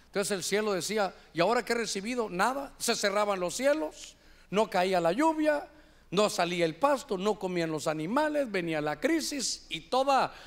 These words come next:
hermano, la, el, la trayectoria, todo, toda la maquinaria de bendición se detenía. Y mi interés es que cuando usted ofrende, lo haga voluntariamente, como Dios le, lo haya bendecido,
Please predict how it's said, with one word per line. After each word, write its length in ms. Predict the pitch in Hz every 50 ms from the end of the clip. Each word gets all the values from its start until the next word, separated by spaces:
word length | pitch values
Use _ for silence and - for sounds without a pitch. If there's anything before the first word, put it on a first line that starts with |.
| - - -
hermano, 440 | - 165 165 165 214 247 269 269 247
la, 340 | 214 185 175 156 135 117 - - - - - - - - - -
el, 320 | 160 165 165 156 151 143
la 160 | 151 165 165
trayectoria, 760 | - 165 165 165 160 151 - - - 226 240 254 240 208 190 175
todo, 480 | - - 208 220 220 208 190 156 139
toda 240 | - - 208 226 226
la 120 | 208 190
maquinaria 800 | 190 190 180 170 - - 190 190 180 196 226 247 247 233 220 202
de 120 | 180 175 170
bendición 580 | 160 156 151 147 147 135 - - 226 269 294
se 120 | 247 - 196
detenía. 540 | 180 175 175 226 254 311 381 392 320 - - - - - - - - - - _ _ _ _ _ _ _ _ _ _ - _
Y 120 | - 220
mi 100 | 233 269
interés 480 | 269 254 - 254 262 302 320 294 - -
es 180 | 320 339 277 -
que 140 | - 285
cuando 340 | 240 - 240 240 233 214 220
usted 300 | 214 185 - 294 294 302
ofrende, 480 | 311 294 233 - - 269 240 190 170 175
lo 100 | 175 202
haga 140 | 233 247 240
voluntariamente, 920 | 220 214 208 202 190 190 - 226 220 214 208 190 170 175 185 180 - 190
como 300 | 175 190 185 180 180 190
Dios 540 | 170 196 220 240 294 311 302 220 180 - 214 180
le, 200 | 170 165 175 170
lo 100 | 170 190
haya 200 | 226 254 247 226
bendecido, 680 | 202 190 180 170 170 147 - 285 320 349 349 - -